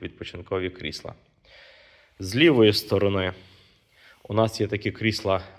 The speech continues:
релакси. Вони є більш делікатними, тобто крутяться навколо своєї осі на триста шістдесят градусів і мають функцію відкидання і фіксування кута нахилу спинки.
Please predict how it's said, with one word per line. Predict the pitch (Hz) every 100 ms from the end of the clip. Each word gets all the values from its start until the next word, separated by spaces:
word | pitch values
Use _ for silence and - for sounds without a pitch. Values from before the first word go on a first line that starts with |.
| -
релакси. | 113 117 104 92 - - 127 151 - _ _ _ _ _ _ _ _ _ _
Вони | - 104 110
є | 101
більш | 92 104 - - -
делікатними, | - 90 98 95 98 90 - 107 120 156 143 - - _ _ _ - - -
тобто | - -
крутяться | - 127 113 104 -
навколо | 104 101 - 101
своєї | 101 - 98 101 98
осі | - 107 - 131
на | 160
триста | 151 143 - 135
шістдесят | - 131 127 127 123
градусів | 123 123 120 - 123 123 - - - - -
і |
мають | 147 107 117
функцію | - 110 120 - 110
відкидання | 98 98 - 92 101 117
і | 98
фіксування | 95 95 - 95 101 110 98
кута | - 90 98 98 - - - - - - - -
нахилу | 95 95 98 92
спинки. | - - 95 - -